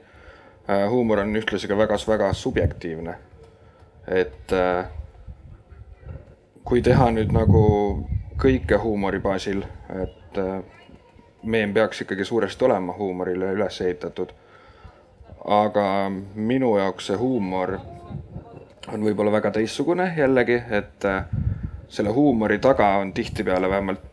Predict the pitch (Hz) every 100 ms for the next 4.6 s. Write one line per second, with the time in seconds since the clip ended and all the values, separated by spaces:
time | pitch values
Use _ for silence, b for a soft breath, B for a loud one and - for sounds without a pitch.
0 | - - - - 107 95 92 - - 98
1 | 92 - 95 92 - 98 107 104 95 92
2 | - 92 92 87 90 92 92 95 104 98
3 | 95 92 90 110 107 90 B B B B
4 | - - 107 95 95